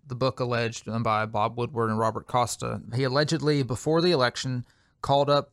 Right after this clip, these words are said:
the leading general of China, Li Zhaocheng. And so he, apparently he was trying to reassure Zhaocheng that the United States was not gonna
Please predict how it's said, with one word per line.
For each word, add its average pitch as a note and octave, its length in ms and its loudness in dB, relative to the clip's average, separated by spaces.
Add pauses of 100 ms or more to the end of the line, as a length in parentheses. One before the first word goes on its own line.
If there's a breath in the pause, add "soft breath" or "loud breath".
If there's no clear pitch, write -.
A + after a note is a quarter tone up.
the B2 260 2
leading C3+ 400 0
general A#2 640 0
of A2 180 -4
China, A2+ 640 0
Li F3+ 200 6
Zhaocheng. D3 760 2
And C3 540 0 (140)
so D3+ 240 4
he, C#3+ 120 0
apparently D3 480 0
he C#3 160 2
was C#3 160 -2
trying D3+ 520 2
to C3 500 0
reassure D3 800 2 (160)
Zhaocheng A#2+ 640 0
that A#2 160 0
the - 80 -8
United B2+ 300 0
States - 400 -4
was A#2 120 -4
not B2 220 0
gonna A#2 400 -2